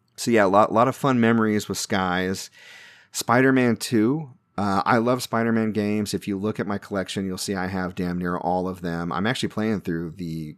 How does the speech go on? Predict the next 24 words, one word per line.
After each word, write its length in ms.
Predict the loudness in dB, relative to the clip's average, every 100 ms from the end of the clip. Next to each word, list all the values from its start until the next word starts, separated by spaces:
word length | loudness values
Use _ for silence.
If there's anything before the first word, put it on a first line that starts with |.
| -10
modern 500 | -4 -2 0 -2 -4
Spider-Man 560 | -8 -6 -6 -8 -10
two 160 | -8 -6
right 240 | -6 -8
now, 220 | -8 -8 -8
and 80 |
I'm 100 | -10
loving 260 | -10 -10 -10
it. 140 | -14 -16 _ _ -20 _ _ -4
Um, 480 | -2 -2 -4 -8 -10 _ -20 _ _
but 100 | -2
the 100 | 0
original 300 | 2 2 0
Spider-Man 540 | 0 2 2 0 -2 -4
two 500 | -2 -2 -2 -4 -8 _ _ _ _ _
was 180 | -8 -2
modeled 320 | 2 2 2
after 460 | 0 -2 -4 -2 -2
the 160 | -6
Sam 320 | -6 -2 -2 -2
Raimi 240 | -4 -6
Spider-Man 480 | -4 -4 -4 -8 -8
two 240 | -8 -8
movie 720 | -6 -4 -4 -4 -6 -8 -12